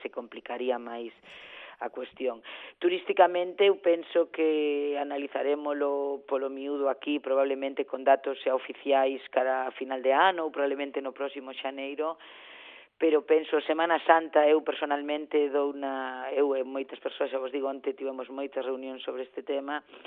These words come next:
e dámola prácticamente por, por perdida, e é, para as cifras da economía galega,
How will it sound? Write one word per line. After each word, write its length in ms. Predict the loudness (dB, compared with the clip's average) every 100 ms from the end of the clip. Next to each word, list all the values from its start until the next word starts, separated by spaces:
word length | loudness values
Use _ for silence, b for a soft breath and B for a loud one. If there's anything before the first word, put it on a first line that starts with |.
| B B B B B _ _
e 320 | 0 0 0 -2
dámola 480 | -2 -2 0 2
prácticamente 960 | 6 6 6 0 0 0 -2 -2 0 0
por, 560 | 2 2 2 0 -4 -2
por 240 | 0 2
perdida, 560 | 2 2 0 4 6 6
e 160 | 4 4
é, 320 | 6 8 6 2 -8 -20 _ _
para 240 | 4 4
as 40 | 2
cifras 320 | -4 -4 -2
da 80 | 0
economía 400 | -2 -2 -2 2
galega, 560 | 4 6 4 4 2